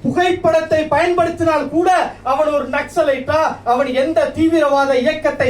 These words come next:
சேர்ந்தவன் என்று இன்றைய சமூகம் இன்னைக்கு தேடிக்கொண்டிருக்கின்றது, கியூ பிரான்ச் உட்பட. இது உண்மை. ஒரு ஆறு மாதத்திற்கு முன்பு கிருஷ்ணகிரியில் ஓசூரில் ஒரு புரட்சியாளர் பழனி பாபா அவர்களுடைய மாணவர்கள் பெரும்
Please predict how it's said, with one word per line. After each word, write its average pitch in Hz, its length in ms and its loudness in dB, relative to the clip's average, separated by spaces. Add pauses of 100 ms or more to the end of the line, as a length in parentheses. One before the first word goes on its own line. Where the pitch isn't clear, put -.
சேர்ந்தவன் 277 420 -2
என்று 240 200 -2 (440)
இன்றைய 240 320 0 (100)
சமூகம் 233 400 -2
இன்னைக்கு 220 340 -4 (380)
தேடிக்கொண்டிருக்கின்றது, 233 1080 0
கியூ 240 120 -6 (160)
பிரான்ச் 202 320 -4
உட்பட. 151 260 -10 (640)
இது 214 180 -2
உண்மை. 247 240 -2 (680)
ஒரு 185 100 -2 (220)
ஆறு 233 180 0
மாதத்திற்கு 233 560 -2
முன்பு 214 300 -2 (720)
கிருஷ்ணகிரியில் 233 680 -4
ஓசூரில் 247 520 -4 (920)
ஒரு 220 140 2 (360)
புரட்சியாளர் 240 680 0
பழனி 247 260 0
பாபா 233 280 0
அவர்களுடைய 214 440 0 (200)
மாணவர்கள் 240 600 0 (240)
பெரும் 254 320 0